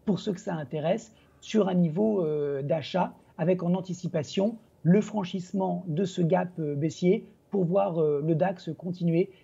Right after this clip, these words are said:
vers les, les quatorze mille cent points. Le niveau de stop sur, euh, cette stratégie, euh, positive,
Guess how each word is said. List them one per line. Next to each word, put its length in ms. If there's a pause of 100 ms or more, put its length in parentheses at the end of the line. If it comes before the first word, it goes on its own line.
(120)
vers 240
les, 220
les 120
quatorze 400
mille 260
cent 180
points. 280 (320)
Le 160
niveau 240
de 100
stop 460 (240)
sur, 560
euh, 80
cette 260
stratégie, 720 (300)
euh, 400 (160)
positive, 720